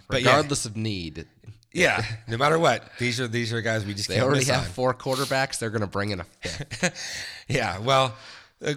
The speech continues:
Speaker 1: with Corey Stevens, it, it does kinda make sense. I mean, um, has one of the higher A C T scores of anybody I've talked to as a A S U recruit.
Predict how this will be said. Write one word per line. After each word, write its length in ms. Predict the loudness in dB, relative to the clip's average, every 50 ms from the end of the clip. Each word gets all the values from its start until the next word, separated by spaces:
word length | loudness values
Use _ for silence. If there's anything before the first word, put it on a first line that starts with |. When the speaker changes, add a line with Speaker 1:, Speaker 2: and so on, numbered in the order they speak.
| -4
Speaker 1:
with 160 | -4 -6 -6 -4
Corey 260 | -2 0 2 2 2
Stevens, 440 | 0 0 0 0 0 0 0 -2 -2
it, 140 | -2 -2
it 100 | -2 0
does 240 | 2 2 2 2 2
kinda 260 | 0 -2 -2 -2 -2
make 220 | -4 -4 -6 -6 -6
sense. 340 | -6 -8 -8 -8 -8 -10 -8
I 40 |
mean, 300 | -6 -6 -6 -6 -8 -10 -12 -16 -20 -20 -20 -20 _ _ _
um, 640 | -8 -6 -4 -2 -2 -2 -4 -6 -8 -10 -12 -14 -18 _ _ _ _ _ _ _ _ _ -20 -18 -14 -6
has 260 | -2 0 0 0 0
one 160 | -2 -4 -2
of 60 | -2
the 80 | -2 -2
higher 400 | 0 2 2 4 4 4 4 2
A 160 | 2 0 0
C 140 | -2 -2 -4
T 180 | -6 -4 -4 -4
scores 520 | -4 -4 -4 -4 -4 -2 -2 -4 -4 -4
of 140 | -6 -4 -4
anybody 380 | -4 -4 -4 -4 -4 -2 -2
I've 160 | 0 -2 -2 -2
talked 240 | -4 -6 -6 -6 -6
to 120 | -6 -4
as 100 | -4 -6
a 120 | -6 -8 -8
A 180 | -8 -8 -6
S 160 | -6 -6 -6
U 80 | -8 -8
recruit. 580 | -10 -10 -10 -6 -4 -2 0 0 0 -2 -6